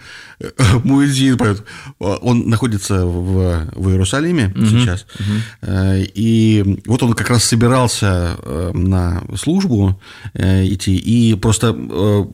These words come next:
Speaker 1: там всё вме-, ну, как бы совмещается всё, там вот Муэдзин, а,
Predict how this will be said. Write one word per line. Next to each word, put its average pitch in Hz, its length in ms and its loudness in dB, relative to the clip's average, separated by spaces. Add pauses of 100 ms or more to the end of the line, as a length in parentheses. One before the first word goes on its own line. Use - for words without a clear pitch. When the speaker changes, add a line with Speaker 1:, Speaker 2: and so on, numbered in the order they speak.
(140)
Speaker 1:
там 131 180 0
всё 139 220 2
вме-, 139 200 -2
ну, 131 160 0
как 101 160 -2
бы 95 100 2
совмещается 131 580 0
всё, - 140 -4
там 90 120 -4
вот 92 160 0
Муэдзин, 123 600 4 (400)
а, 92 640 2